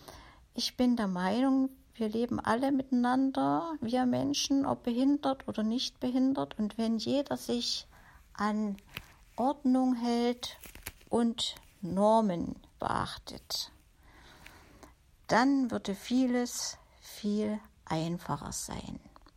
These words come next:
Natürlich könnte ich jetzt mir über die Krankenkasse so ein teures Hilfsmittel besorgen.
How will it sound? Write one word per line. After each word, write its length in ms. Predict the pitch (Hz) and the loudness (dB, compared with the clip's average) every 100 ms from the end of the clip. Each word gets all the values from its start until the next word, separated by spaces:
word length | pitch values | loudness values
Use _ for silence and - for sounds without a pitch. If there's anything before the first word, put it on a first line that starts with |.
| - - - - - - - | -20 -20 -20 -20 -20 -14 -4
Natürlich 440 | 240 254 277 254 | -2 0 0 0
könnte 300 | - 226 226 | -2 -2 0
ich 140 | 226 - | -2 -2
jetzt 520 | 208 - - - - - - - - - | -4 -4 -6 -8 -12 -20 -20 -20 -10 0
mir 200 | 220 208 | 2 2
über 100 | 208 | 0
die 120 | 208 | -2
Krankenkasse 760 | - 185 262 240 226 214 214 | 2 2 2 0 0 0 0
so 140 | 208 208 | 2 4
ein 200 | 214 202 | 4 2
teures 400 | 208 208 208 - | 2 2 0 0
Hilfsmittel 920 | 226 294 - - 247 247 254 262 262 | 0 0 -2 2 2 4 2 4 0
besorgen. 1080 | 262 220 - 226 240 262 254 254 254 254 | -2 -4 0 2 4 4 4 4 4 0